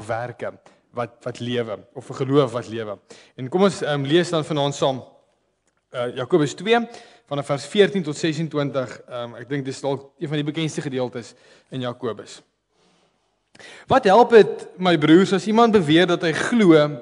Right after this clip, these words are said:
maar sy dade bevestig dit nie? Kan so 'n geloof 'n mens red? Sê nou daar is 'n broer of 'n suster wat nie klere het nie en dag vir dag honger ly. En sê nou een van julle sou vir hulle sê,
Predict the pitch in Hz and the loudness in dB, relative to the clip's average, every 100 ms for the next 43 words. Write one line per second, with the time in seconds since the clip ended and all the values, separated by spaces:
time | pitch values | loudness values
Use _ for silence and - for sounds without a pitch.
0 | - 156 143 147 - 156 123 127 139 160 | -14 -2 0 0 -2 -6 -2 0 2 0
1 | 139 127 - _ _ _ _ _ 147 131 | -2 -4 -10 _ _ _ _ _ -8 -4
2 | - 185 - 185 127 127 123 113 - _ | 0 0 2 -4 -4 -8 -8 -14 -16 _
3 | _ _ _ _ _ _ _ _ _ - | _ _ _ _ _ _ _ _ _ -4
4 | 175 - 240 220 - 185 185 196 175 160 | -4 0 4 6 6 4 4 2 -4 -4
5 | 131 147 240 - _ _ _ _ _ _ | -4 -6 -6 -14 _ _ _ _ _ _
6 | _ _ _ _ _ _ _ _ _ - | _ _ _ _ _ _ _ _ _ -2
7 | 285 302 202 190 214 226 180 147 208 220 | 4 6 8 6 6 4 2 4 6 6
8 | 202 190 226 214 202 151 147 196 185 202 | 6 4 2 2 0 -2 -4 -4 0 2
9 | 170 139 151 139 135 175 - 180 165 147 | 2 0 -4 -6 0 0 0 0 0 0
10 | 147 151 127 110 117 127 240 233 196 214 | -2 -2 -4 -6 -10 -2 0 0 -2 -2
11 | 196 147 135 135 - - - - 208 190 | -2 -2 -4 -6 -14 -20 -20 0 2 2
12 | 196 175 170 180 165 | 2 0 0 0 0